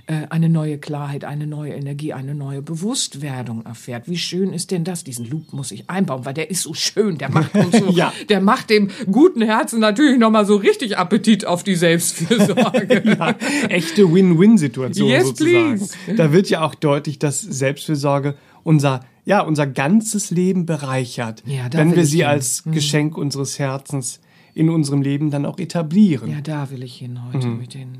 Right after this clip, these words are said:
Speaker 1: mit den Impulsen. Das ist es. Unsere Selbstfürsorge beginnt in der Regel, äh, mit einem effektiven Konzept zum Stressabbau, weil das fällt uns immer als ersten,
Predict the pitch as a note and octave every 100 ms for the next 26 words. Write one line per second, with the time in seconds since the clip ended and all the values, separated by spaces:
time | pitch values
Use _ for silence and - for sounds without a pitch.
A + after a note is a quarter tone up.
0 | D3+ C#3 C#3 C3+ C#3 C3 C3+ C3 B2+ -
1 | C#3 D3+ C#3+ - D3 C#3 C3 - - -
2 | - - - G3+ G#3+ G3+ G3 G3 - E3
3 | G3+ A#3+ B3 - A3 F#3+ G3+ F#3+ E3+ D#3
4 | G3 A3 A#3 G#3 G3+ F#3 E3+ E3 C#3+ D#3
5 | D#3 D#3 _ - - - - F#3 E3+ D#3+
6 | F3 F3 - D3+ C#3+ C#3+ A#3+ D4+ F4 -
7 | C4 A#3+ A#3 A3 G3 F#3+ G3+ F#3 - -
8 | F3 - - E3 D#3+ - C3 B2 A2+ A2+
9 | D#3 D#3+ F3 F3 F#3+ G#3 - G#3+ G#3+ G#3+
10 | G3 - F#3+ - F3 E3+ - E3+ F#3+ -
11 | F#3+